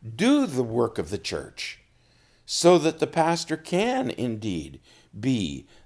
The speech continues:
the pastor teacher that he or she is supposed to be, uh, in the context. Uh, and it means then that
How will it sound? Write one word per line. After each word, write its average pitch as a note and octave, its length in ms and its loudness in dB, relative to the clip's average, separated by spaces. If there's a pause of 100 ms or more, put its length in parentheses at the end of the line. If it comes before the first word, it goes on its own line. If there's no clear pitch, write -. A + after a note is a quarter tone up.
(120)
the A2 160 2
pastor B2+ 480 4
teacher F#2 480 -4
that F2 160 -2
he A2+ 180 -2
or G2+ 140 -2
she G2+ 260 -4
is E2 160 -2
supposed A2+ 480 -2
to E2 80 -10
be, G2+ 460 -6 (420)
uh, F2+ 300 2 (400)
in G#2 180 -2
the A#2 80 -4
context. A#2 800 -4 (140)
Uh, E2 300 -4 (960)
and C3+ 320 2
it - 160 0
means A2 640 -4
then G2 540 -4
that G2 240 -4